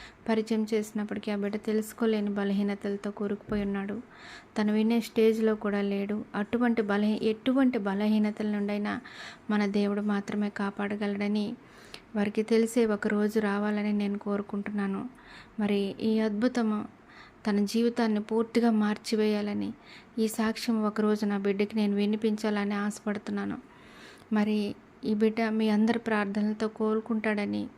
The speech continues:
నేను మిమ్మల్ని అభ్యర్థిస్తున్నాను. తప్పకుండా అందరూ కూడా ఆ బిడ్డ గురించి ప్రార్థన చేయండి. ఇక్కడ వాళ్ళ పేర్లు తెలుపుటకు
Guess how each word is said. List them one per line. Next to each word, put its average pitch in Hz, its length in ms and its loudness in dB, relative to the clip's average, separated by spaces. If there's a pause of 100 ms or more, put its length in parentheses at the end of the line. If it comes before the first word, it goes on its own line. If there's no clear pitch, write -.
నేను 202 220 0
మిమ్మల్ని 202 380 -2
అభ్యర్థిస్తున్నాను. 208 880 -4 (440)
తప్పకుండా 208 720 0
అందరూ 220 380 2
కూడా 214 260 -4
ఆ 202 60 -4
బిడ్డ 208 260 -2
గురించి 214 380 -4
ప్రార్థన 208 440 -4
చేయండి. 202 420 -6 (340)
ఇక్కడ 214 220 0
వాళ్ళ 208 240 0
పేర్లు 220 400 0
తెలుపుటకు 214 560 -4